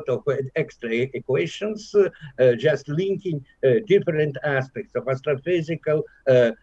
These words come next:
physical and cosmological phenomena which accompany each approach, and that can give us, us to, uh, a question about proper basis,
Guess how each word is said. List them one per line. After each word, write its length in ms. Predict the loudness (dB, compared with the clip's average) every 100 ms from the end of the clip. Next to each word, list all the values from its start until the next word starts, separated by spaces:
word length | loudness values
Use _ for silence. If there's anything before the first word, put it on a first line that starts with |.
| -4
physical 520 | -2 -2 -4 -4 -4 -4
and 180 | -8 -6
cosmological 720 | -6 0 2 2 0 -4 -6
phenomena 640 | -4 -2 0 -2 -4 -8
which 220 | -6 -6 -8
accompany 640 | -2 0 0 -6 -10 -10 -14
each 240 | -20 -20 -20
approach, 460 | -8 -6 -6 -10 -20
and 80 | _
that 100 | -20 -20 -16
can 180 | -18 -16 -14
give 160 | -14
us, 220 | -14 _ _ _ -20
us 220 | -20 _ _ _ _ _ -14
to, 180 | -12 -12 _ _ _ _ _ _ -16
uh, 840 | -12 -12 -14 _ _ _ _ _ -16
a 60 |
question 500 | -6 -4 -4 -8 -18 -14
about 380 | -6 -2 -2 -4 _ -6
proper 320 | -2 0 -2
basis, 680 | 0 -2 -2 -4 -20 _